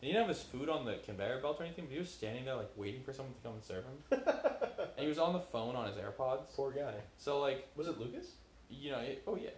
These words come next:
Speaker 1: So he had his AirPods
Speaker 2: It
Speaker 1: in.
Speaker 2: might have been
Speaker 1: So it's
Speaker 2: Lucas.
Speaker 1: not like he could hear anything. So
Speaker 2: Yeah.
Speaker 1: some other guy, like, walks up,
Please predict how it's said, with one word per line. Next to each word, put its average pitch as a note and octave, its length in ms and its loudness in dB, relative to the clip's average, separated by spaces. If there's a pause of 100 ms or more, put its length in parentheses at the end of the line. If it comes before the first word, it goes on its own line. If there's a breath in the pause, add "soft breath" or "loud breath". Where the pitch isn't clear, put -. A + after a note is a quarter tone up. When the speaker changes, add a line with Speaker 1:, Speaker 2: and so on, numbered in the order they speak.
(280)
Speaker 1:
So - 120 -2
he C3+ 140 2
had F3 80 6
his - 80 0
AirPods A2 420 4
Speaker 2:
It - 40 -6
Speaker 1:
in. F2+ 60 -2
Speaker 2:
might A#2+ 140 6
have D3+ 100 4
been - 140 -8
Speaker 1:
So C#3+ 80 2
it's C3 100 2
Speaker 2:
Lucas. - 0 -
Speaker 1:
not D#3+ 100 6
like D3+ 100 4
he D3+ 60 -4
could A2+ 180 -4
hear A#2+ 160 2
anything. F#2+ 320 -4 (1120)
So A2+ 100 2
Speaker 2:
Yeah. - 60 2
Speaker 1:
some F3+ 140 8
other E3 180 6
guy, C#3 240 8
like, B2+ 200 6
walks A#2+ 240 6
up, A#2+ 260 2